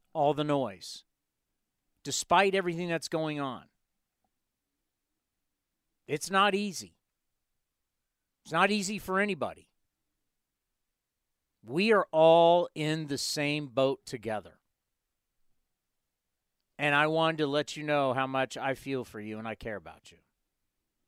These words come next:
It's hard. It's hard for all of us. I've never dealt with anything like this. I mean, I did the Raider departure.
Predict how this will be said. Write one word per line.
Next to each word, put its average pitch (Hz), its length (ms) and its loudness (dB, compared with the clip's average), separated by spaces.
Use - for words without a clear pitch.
It's - 80 -20
hard. 113 260 -8
It's - 100 -16
hard 147 200 -2
for 131 160 -6
all 107 260 -8
of - 80 -20
us. - 240 -20
I've 196 180 0
never 214 180 2
dealt 147 220 4
with 123 120 -4
anything 117 240 -8
like 107 200 -12
this. 113 340 -16
I 131 80 -8
mean, 151 140 0
I 170 100 6
did 185 220 0
the 190 80 2
Raider 175 340 4
departure. 190 680 -2